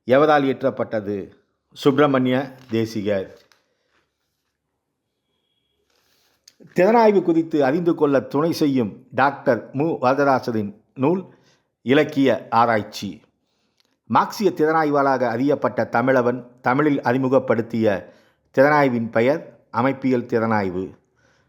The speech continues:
தலித் பெண்ணிய அழகியல் என்ற நூலை இயற்றியவர் அரங்க மல்லிகா. கைலாசபதி அவர்கள் சங்க இலக்கியத்தை ஆராய்வதற்கு அறிவியல் பூர்வமான சமுதாயவியல், அ, சமுதாயவியல் அணுகுமுறையை தேர்ந்தெடுத்தார்.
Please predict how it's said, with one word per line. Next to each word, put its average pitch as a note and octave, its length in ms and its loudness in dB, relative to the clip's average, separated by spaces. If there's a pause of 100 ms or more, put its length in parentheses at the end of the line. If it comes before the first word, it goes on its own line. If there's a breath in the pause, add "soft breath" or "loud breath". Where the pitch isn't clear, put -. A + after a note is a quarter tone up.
(220)
தலித் F#3 260 0
பெண்ணிய D#3+ 380 -2
அழகியல் C#3+ 420 0
என்ற A#2+ 220 -4
நூலை B2 260 -2
இயற்றியவர் A2+ 600 -2 (140)
அரங்க B2 380 0
மல்லிகா. G#2 640 0 (920)
கைலாசபதி F3+ 580 2
அவர்கள் C3 360 2
சங்க D#3 340 0
இலக்கியத்தை C#3+ 560 0
ஆராய்வதற்கு A#2 840 0
அறிவியல் C#3 460 -2
பூர்வமான A2+ 680 -2 (100)
சமுதாயவியல், C#3+ 800 0
அ, B2+ 160 -10
சமுதாயவியல் D3 920 0
அணுகுமுறையை A#2+ 720 -4
தேர்ந்தெடுத்தார். G2 680 -4